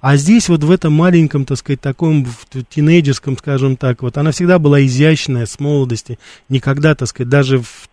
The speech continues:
трудные такие годы, когда, а, вот, так сказать, были там и препараты какие-то, антибиотики, она не полнела, она была всегда изящная, стройная до последних лет своей жизни.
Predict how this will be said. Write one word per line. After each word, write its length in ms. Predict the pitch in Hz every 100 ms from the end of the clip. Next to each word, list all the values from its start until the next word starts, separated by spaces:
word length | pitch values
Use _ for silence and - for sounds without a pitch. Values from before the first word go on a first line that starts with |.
| _
трудные 400 | 139 151 131 123
такие 380 | - 120 - 117
годы, 300 | 135 147 123
когда, 440 | 120 120 120 117 - - - - _
а, 400 | 123 120 117 117
вот, 200 | 117 110
так 120 | 120
сказать, 240 | - 123
были 280 | 120 131 120
там 260 | 117 120 117
и 40 |
препараты 640 | 110 117 - 135 175 165 139
какие-то, 420 | 143 120 127 123
антибиотики, 540 | 113 135 165 165 -
она 200 | 135 151 139 -
не 160 | 180
полнела, 580 | 175 175 170 170 160 123
она 140 | 135
была 220 | 135 139 135
всегда 300 | 147 135 135
изящная, 460 | 131 151 - 127
стройная 400 | 120 160 160 135
до 140 | 127 170
последних 500 | 160 - 151 139 120
лет 180 | 139
своей 300 | 127 139 135
жизни. 440 | 135 160 156 123